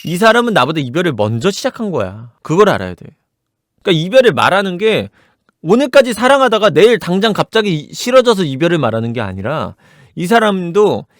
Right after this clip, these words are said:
이전에 한참 전부터 이별을 말하기까지 이 사람한테 이별을 말할까 말까, 헤어지자고 말할까 말까, 아니 내가 더 노력해볼까? 다시 사랑할 수 있게 노력해, 이게 내가 지금 뭐 권태기가 온 건가?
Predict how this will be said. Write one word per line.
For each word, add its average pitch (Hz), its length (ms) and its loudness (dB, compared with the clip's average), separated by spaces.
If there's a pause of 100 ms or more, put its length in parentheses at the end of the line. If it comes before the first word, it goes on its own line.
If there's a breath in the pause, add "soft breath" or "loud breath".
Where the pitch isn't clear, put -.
(120)
이전에 196 380 -4
한참 269 560 -2
전부터 131 680 -10 (160)
이별을 226 400 4
말하기까지 185 680 0 (100)
이 131 100 -8
사람한테 185 380 -6
이별을 175 280 -4
말할까 156 520 -6
말까, 147 420 -8
헤어지자고 208 540 -6
말할까 156 400 -6
말까, 139 500 -10
아니 170 260 -6
내가 165 220 -2
더 170 140 -4
노력해볼까? 180 760 -6 (320 soft breath)
다시 196 240 -4
사랑할 233 360 -2
수 208 100 -14
있게 190 140 -8
노력해, 156 260 -6 (160)
이게 185 220 0
내가 170 280 2
지금 151 300 -6
뭐 131 360 -2
권태기가 185 440 0
온 160 160 -6
건가? 151 480 -14